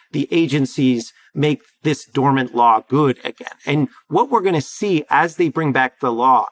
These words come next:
and as they sort of toss enough at the courts and judges eventually start letting this stuff go through, that over the next fifteen years,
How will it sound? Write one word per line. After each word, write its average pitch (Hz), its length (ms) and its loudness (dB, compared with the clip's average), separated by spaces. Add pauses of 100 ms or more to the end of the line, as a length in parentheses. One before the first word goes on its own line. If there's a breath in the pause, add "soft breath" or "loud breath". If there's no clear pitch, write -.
and 135 200 -2
as 131 240 0
they 127 140 -2
sort 127 180 -6
of - 100 -10
toss - 360 -2
enough 139 240 -4
at - 80 -8
the - 80 -8
courts - 440 -6 (240 loud breath)
and 135 140 -2
judges 131 340 -2
eventually 131 380 -4
start 123 260 -6
letting 123 280 0
this 123 120 -6
stuff 113 340 -6
go 120 160 -2
through, 208 360 -4 (260 loud breath)
that 175 200 0
over 220 280 -2
the 208 80 -2
next 175 260 -4
fifteen 143 440 -2
years, 151 360 -2